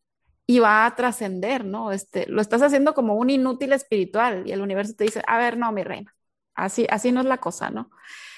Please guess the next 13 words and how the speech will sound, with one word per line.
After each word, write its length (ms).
Em, 600
también 280
mucho 260
tiene 200
que 100
ver 120
con 120
autoestima. 540
Muchísimo 1000
tiene 220
que 100
ver 200
con, 440